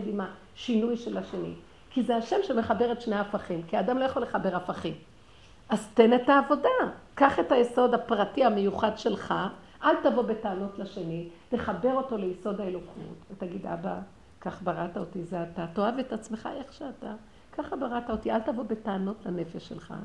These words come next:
תתחבר אליו כבן שמתחטא בחיק אביו, תתוודה, תאמר את הפגמים, תאמר, תקבל, זה המציאות שלך, תשתדל לא להזיק לזולת עם הפגמים, בגלל שאחר כך אתה מזיק לנפש שלך." אם אדם מזיק לשני, הוא מזיק לעצמו.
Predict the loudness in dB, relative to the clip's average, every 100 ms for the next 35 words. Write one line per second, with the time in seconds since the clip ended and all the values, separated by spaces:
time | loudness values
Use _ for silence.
0 | -14 -18 -20 -20 -18 -12 -8 -4 0 0
1 | 0 -2 -4 -4 -2 -2 -4 -6 -8 -8
2 | -12 -10 -6 -6 -8 -16 -16 -10 -8 -8
3 | -8 -10 -6 -4 -6 -8 -16 -20 -20 -20
4 | -8 -4 -4 -2 -2 0 0 -2 -4 -4
5 | -4 -6 -8 -6 -6 -6 -8 -10 -4 -4
6 | -2 -4 -6 -4 -4 -4 -4 -4 -4 -6
7 | -6 -8 -10 -8 -6 -4 -4 -4 -4 -6
8 | -8 -8 -8 -6 -8 -8 -8 -6 -4 -6
9 | -8 -8 -8 -8 -10 -10 -8 -8 -8 -14
10 | -20 -12 -6 -4 -4 -10 -12 -8 -6 -4
11 | -4 -6 -6 -8 -8 -10 -10 -10 -8 -8
12 | -12 -8 -4 -4 -4 -6 -6 -6 -8 -8
13 | -8 -6 -4 -4 -6 -6 -8 -10 -8 -4
14 | -4